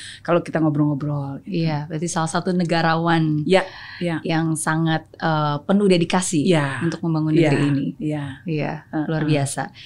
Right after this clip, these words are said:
Speaker 2: Yang keempat,
Speaker 1: Mm-mm.
Speaker 2: em, Cak Imin.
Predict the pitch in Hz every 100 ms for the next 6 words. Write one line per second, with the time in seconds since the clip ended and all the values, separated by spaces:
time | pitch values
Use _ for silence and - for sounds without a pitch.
0 | - - - 208 202 220 214 214 190 -
1 | - - - 160 156 147 151 175 170 170
2 | 170 170 - _ _ _ - - 202 -
3 | 208 160 131